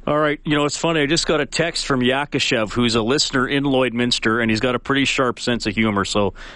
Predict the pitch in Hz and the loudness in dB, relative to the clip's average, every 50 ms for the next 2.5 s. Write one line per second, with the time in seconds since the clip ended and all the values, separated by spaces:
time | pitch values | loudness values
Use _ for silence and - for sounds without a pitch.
0 | - - - 113 104 101 98 98 95 - - - - - 123 110 113 110 113 127 | -10 -4 -2 0 2 2 2 0 0 -4 -6 -10 -6 -2 0 2 2 2 2 0
1 | 131 123 117 110 113 117 120 113 110 104 107 104 104 110 117 123 113 117 113 - | 0 2 2 2 2 0 0 -2 -2 0 0 0 2 2 0 0 0 0 -2 -2
2 | - 123 110 139 127 131 131 - - | -2 -2 0 0 0 0 0 0 -2